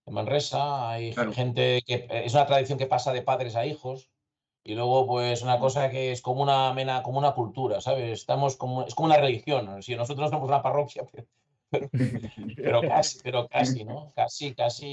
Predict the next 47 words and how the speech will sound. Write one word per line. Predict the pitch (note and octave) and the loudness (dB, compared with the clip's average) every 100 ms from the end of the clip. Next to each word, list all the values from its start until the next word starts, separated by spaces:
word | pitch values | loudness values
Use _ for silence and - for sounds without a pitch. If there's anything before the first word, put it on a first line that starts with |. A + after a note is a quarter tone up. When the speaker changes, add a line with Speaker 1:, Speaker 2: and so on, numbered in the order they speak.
| C3 A2 G2+ | -6 -8 -8
Speaker 1:
y | G#2 | -6
bueno, | A#2+ A#2+ G#2+ A2 | -2 -2 -2 -6
pues | F#2+ F2+ | -8 -8
mira, | G2 E2 E2 F#2 | -4 -2 -2 -6
eh, | - | -4
eh, | A#2 - | -4 -4
por | A2+ C3+ | 2 4
eso | C#3+ | 4
estamos | E3 D#3+ C#3+ | 4 4 6
ahí | B2 B2+ A#2+ | 4 4 2
aún, | C3+ C#3+ A#2 | 4 2 2
y | A#2 | 0
aún | B2+ C#3 | 0 2
no, | C#3+ C3 | 0 0
no | C3+ | -2
hemos | C3 | -2
desaparecido, | A2+ C3 - G2+ F2+ C#3 A2+ - | -4 -6 -4 -6 -6 -6 -6 -4
¿eh? | C3+ - _ - _ | -6 -8 _ -20 _
Porque | - G2+ G#2+ | -6 -2 0
nosotros | G#2 G#2+ A2 C3 C3+ - | -2 0 0 4 4 4
somos | B2+ C3 C3 | 2 4 2
de | B2+ | 4
la | B2 | 4
época, | B2 B2 C3 C3 C3 B2 | 4 2 0 2 4 2
nosotros | A#2+ C#3 | -2 -4
estamos | - C#3+ C#3 | 0 0 0
fundados | D3 C#3 D3+ B2+ | 0 4 4 4
en | |
el | A#2+ | -4
año | B2+ | -4
treinta | C#3 C3+ C3+ | -6 -4 -2
y | C#3+ | -4
uno, | D#3 F#3+ - _ _ _ _ _ - | -4 -6 -8 _ _ _ _ _ -10
y | A2+ G#2+ | -8 -6
de | G#2+ | -4
nuestra | A#2 A2+ A2+ A#2 | -2 -2 -2 0
quinta | B2+ C3 D#3 E3 D3+ B2+ A2 G#2+ G#2 | -2 2 4 4 2 0 -2 -6 -6
han | A#2+ | -4
desaparecido | A#2+ A#2+ A2+ G#2+ C#3 D#3 B2+ G#2+ F2+ F2 _ _ _ - | -2 0 0 -2 -2 2 2 0 -8 -16 _ _ _ -16
casi | F#2 F#2 | -14 -8
todos, | C#3 G2 D#2 - | -6 -6 -10 -18
o | |
sea, | - F2 D#2+ D2+ C#2+ | -10 -6 -4 -4 -4
ni | F#2 | -2
Speaker 2:
Poco, | C3+ B2 F#2+ | 2 2 2
Speaker 1:
Granollers, | A2 D3 D3 C#3+ C#3 C3+ | 6 6 6 4 0 -6
Speaker 2:
pocos, | B2+ | -12